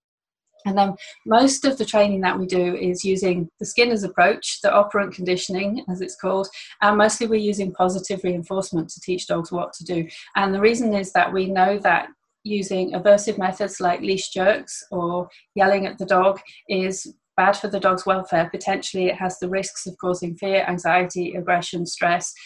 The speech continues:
and a worse relationship with the owner. And some research even shows it makes dogs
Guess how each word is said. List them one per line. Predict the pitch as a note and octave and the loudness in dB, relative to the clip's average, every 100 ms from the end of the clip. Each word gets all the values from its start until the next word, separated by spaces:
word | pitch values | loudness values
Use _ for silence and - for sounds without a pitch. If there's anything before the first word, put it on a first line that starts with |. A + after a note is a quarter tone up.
| - - | -20 -6
and | G3 | -4
a | F#3 | 0
worse | G3 F#3+ - | 2 2 -2
relationship | F3+ F#3 F3+ F3 - E3 | -2 -2 -4 -6 -6 -6
with | F3+ F3+ | -8 -8
the | - | -4
owner. | F3 F3 E3+ E3+ | 0 2 2 0
And | F3 F3 E3+ | 0 0 -2
some | F#3 F3 | -2 -2
research | F3 F3 E3+ - - | -2 -2 -4 -6 -6
even | F3 E3+ | -6 -4
shows | F3+ E3+ E3+ | -4 -4 -6
it | - | -6
makes | E3 - | -6 -6
dogs | F3 E3+ D#3+ - | -8 -8 -8 -16